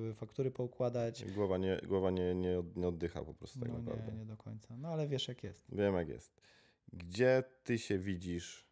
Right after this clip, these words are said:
Speaker 2: w przyszłości? No bo tak jak wszystko, tak jak właśnie mówisz, że wszystko na siebie zrzu-, no,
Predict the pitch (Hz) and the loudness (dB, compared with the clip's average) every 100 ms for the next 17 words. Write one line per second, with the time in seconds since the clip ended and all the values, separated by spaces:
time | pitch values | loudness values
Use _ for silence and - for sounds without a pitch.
0 | _ _ - 90 - - - 98 _ _ | _ _ -14 -8 -8 -8 -18 -20 _ _
1 | _ _ _ - 92 98 104 95 - - | _ _ _ -6 0 2 2 2 -4 -2
2 | 98 101 101 - 117 - 107 101 98 95 | 0 0 -2 -4 -4 2 2 4 4 2
3 | - 95 92 90 113 - 110 101 101 101 | 0 0 0 -2 -4 -2 0 0 -2 -4
4 | 98 101 113 58 90 | -2 -4 -6 -4 -4